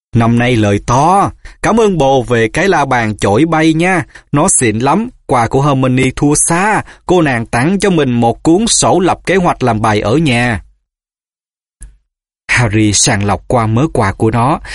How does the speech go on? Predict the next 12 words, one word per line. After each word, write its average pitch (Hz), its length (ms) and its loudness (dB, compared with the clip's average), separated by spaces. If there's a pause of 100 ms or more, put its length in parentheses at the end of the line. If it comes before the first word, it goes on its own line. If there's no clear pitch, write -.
(140)
và 135 120 0
tìm 127 280 0
thấy 143 260 0
một 135 320 0
món 123 380 0
có 139 120 0
nét 170 240 -4
chữ 101 180 0
viết 165 160 0 (120)
tay 147 200 0
của 117 160 -2
Hermione. 113 500 0